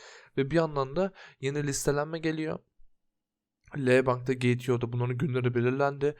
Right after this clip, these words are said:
Şu, şu günlerde, çok yakın günlerde arkadaşlar. Siz daha bu videoyu izle-, izler izlemez hemen arkasından listelenme gelecek. Çünkü birkaç gün sonra listelenmeler geliyor. İki üç borsada birden. Onun da videosunu çekeceğim arka-, yani onun da videosunu,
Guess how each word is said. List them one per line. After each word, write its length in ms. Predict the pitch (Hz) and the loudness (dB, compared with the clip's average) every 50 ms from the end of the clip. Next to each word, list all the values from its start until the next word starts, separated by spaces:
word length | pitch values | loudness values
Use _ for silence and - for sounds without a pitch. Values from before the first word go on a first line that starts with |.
| - - - - - - - | -12 -20 -20 -20 -20 -20 -10
Şu, 160 | - - 160 135 | -4 0 0 0
şu 200 | 120 147 139 135 | 2 0 -2 -2
günlerde, 460 | 139 135 131 131 127 123 123 131 127 | -2 -2 0 2 2 2 2 0 0
çok 320 | - 175 165 156 - - | 2 0 0 0 0 0
yakın 300 | 135 123 127 - 151 147 | 0 0 0 0 -4 -4
günlerde 460 | 131 131 123 120 120 113 113 110 117 | -4 -4 -2 0 0 0 0 -2 -4
arkadaşlar. 420 | 117 117 117 - 127 123 120 120 113 | -4 -4 -4 -2 -2 -2 -2 -2 -6
Siz 200 | 110 127 131 135 | -8 -8 -4 0
daha 140 | 147 135 135 | 0 0 0
bu 140 | 143 156 | 0 -2
videoyu 220 | 175 151 143 131 123 | -4 -4 -4 -6 -8
izle-, 440 | 123 120 117 135 135 139 143 143 - - | -8 -8 -6 -6 -6 -6 -6 -8 -10 -6
izler 340 | - 147 135 123 - 165 160 | -4 -4 -2 0 0 0 0
izlemez 460 | 165 139 123 135 135 160 185 180 - _ - - - - - _ _ - | -2 -2 -2 -4 -4 -4 -6 -8 -10 _ -20 -20 -20 -20 -20 _ _ 2
hemen 260 | - - 175 180 165 | 2 2 2 2 -4
arkasından 560 | 151 143 - 143 - - 139 135 127 127 - - _ _ _ _ _ - | -6 -8 -10 -10 -10 -8 -10 -10 -10 -12 -14 -18 _ _ _ _ _ -14
listelenme 540 | 127 131 127 - - 156 160 160 165 165 165 | -10 -8 -6 -4 -4 -2 -4 -4 -8 -8 -6
gelecek. 280 | 160 165 170 170 165 - | -4 -4 -4 -4 -6 -6
Çünkü 240 | 170 156 147 131 | -8 -10 -8 -8
birkaç 340 | 143 139 131 - 165 160 - | -8 -8 -4 -4 -6 -6 -6
gün 100 | - 143 | -10 -12
sonra 240 | - - 147 143 139 | -10 -8 -8 -8 -8
listelenmeler 600 | 135 127 123 - 143 131 135 135 143 151 151 156 | -10 -10 -6 -4 -4 -2 -4 -4 -6 -6 -8 -8
geliyor. 400 | 151 147 151 139 147 151 151 156 151 _ - - - - - - | -8 -8 -12 -12 -10 -10 -12 -12 -14 _ -20 -20 -20 -20 -18 -14
İki 220 | - 131 - - 143 | -12 -10 -8 -6 -6
üç 180 | 123 - - | -6 -6 -6
borsada 360 | 127 127 123 - 131 127 123 127 | -4 -4 -2 -2 -2 -4 -4 -2
birden. 420 | 127 123 123 139 160 175 202 196 _ _ - - _ _ _ _ _ _ _ _ - | -2 -4 -4 -4 -8 -8 -10 -14 _ _ -20 -20 _ _ _ _ _ _ _ _ -4
Onun 200 | 156 160 156 151 | -2 -2 -2 -2
da 100 | 147 135 | -4 -2
videosunu 300 | 131 131 127 127 127 123 | -2 -2 -2 -4 -4 -6
çekeceğim 400 | 123 123 120 123 117 123 120 117 | -4 -4 -4 -4 -6 -6 -6 -6
arka-, 260 | 117 117 - 123 120 | -6 -6 -6 -4 -2
yani 100 | 120 117 | -2 0
onun 240 | 120 147 156 160 147 | 0 0 -2 0 0
da 120 | 143 131 | 0 0
videosunu, 440 | 127 127 131 127 127 - - 131 | 0 -2 -2 -2 -2 -6 -12 -14